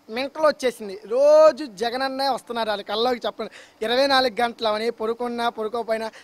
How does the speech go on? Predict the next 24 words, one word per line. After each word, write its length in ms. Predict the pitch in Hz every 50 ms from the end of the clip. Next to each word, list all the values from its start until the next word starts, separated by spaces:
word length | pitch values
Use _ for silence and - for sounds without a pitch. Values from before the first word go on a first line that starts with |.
| _ _ -
జగనన్నే 400 | 214 226 233 240 247 247 277 277
కల్లోకి 380 | - 233 226 233 247 247 -
వస్తున్నారు. 320 | 220 - - - 202 196 202
మా 160 | 214 220 214
భారతమ్మ, 540 | 185 202 208 226 240 240 - 254 240 247 269
మా 140 | 262 247
జగనన్నే 440 | 214 175 220 214 220 233 240 240 262
వస్తున్నారు 360 | 247 214 - - - 208 196
కల్లోకి. 420 | 190 - 190 202 214 220 180 - 196
చంద్రబాబు 360 | - - 214 214 226 233 240
నాయుడుకి, 280 | 233 226 226 220 226 277
నారా 240 | 262 214 220 240
లోకేష్కి, 360 | 240 233 226 - 233 220 208 269
పవన్ 260 | - - 233 240 233
కళ్యాణ్కి. 460 | 233 226 220 214 202 185 165 185 - _ - - - - _ _ _ - 208
చంద్రబాబు 220 | 196 214 240 262
నాయుడు 160 | 269 285 277 269
మొన్న 440 | 262 254 247 247 240 240 233 226 220 220
నూజివీడు 320 | 247 269 311 311 320 320
వచ్చారు, 320 | 277 254 - - 220 175 165 - - - _ _ _ -
పసి 200 | 254 247 - 311
పిల్ల 220 | 240 285 285 294
దగ్గర 300 | 302 311 302 233 254 269
అండి 340 | 277 262 254 247 247 247 240